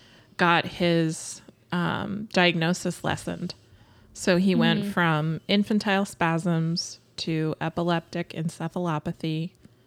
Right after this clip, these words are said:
Speaker 1: Say that three times fast.
Speaker 2: Mm-hmm.
Speaker 1: To epilepsy. Um, and then he had been on two medications forever.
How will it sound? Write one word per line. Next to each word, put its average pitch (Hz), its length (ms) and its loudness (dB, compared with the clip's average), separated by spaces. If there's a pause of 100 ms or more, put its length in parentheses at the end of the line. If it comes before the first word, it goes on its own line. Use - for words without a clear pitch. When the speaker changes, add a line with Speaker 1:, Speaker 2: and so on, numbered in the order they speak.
(200)
Speaker 1:
Say - 240 -2
that 170 260 0
three 156 160 -2
times 147 340 -2
fast. 147 420 0
Speaker 2:
Mm-hmm. 196 240 -2 (1080)
Speaker 1:
To 180 540 4 (480)
epilepsy. 175 920 -2 (600)
Um, 165 500 -2
and 175 240 0
then 165 520 0 (120)
he - 240 -4
had 170 140 0
been 170 140 2
on 165 180 0
two 202 220 -2
medications 170 800 -2
forever. 156 1300 -6